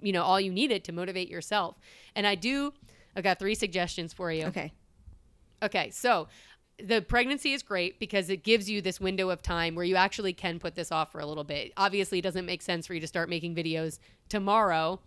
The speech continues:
Speaker 1: you know, when you're, like, a month out or whatever.
Speaker 2: Yeah.
Speaker 1: Um, so focus on the baby, but I think do get that room cleaned up and start thinking about how that's gonna be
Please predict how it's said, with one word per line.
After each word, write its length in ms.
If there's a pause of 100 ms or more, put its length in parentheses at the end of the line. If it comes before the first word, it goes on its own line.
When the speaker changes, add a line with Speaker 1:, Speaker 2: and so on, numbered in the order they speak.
(220)
Speaker 1:
you 100
know, 160
when 320 (100)
you're, 160
like, 200
a 60
month 280
out 220
or 100
whatever. 340
Speaker 2:
Yeah. 200 (280)
Speaker 1:
Um, 360 (200)
so 300
focus 420
on 120
the 60
baby, 520 (200)
but 320
I 80
think 300 (200)
do 220
get 200
that 180
room 220
cleaned 280
up 240 (320)
and 140
start 400 (240)
thinking 520
about 500 (340)
how 260
that's 240
gonna 220
be 400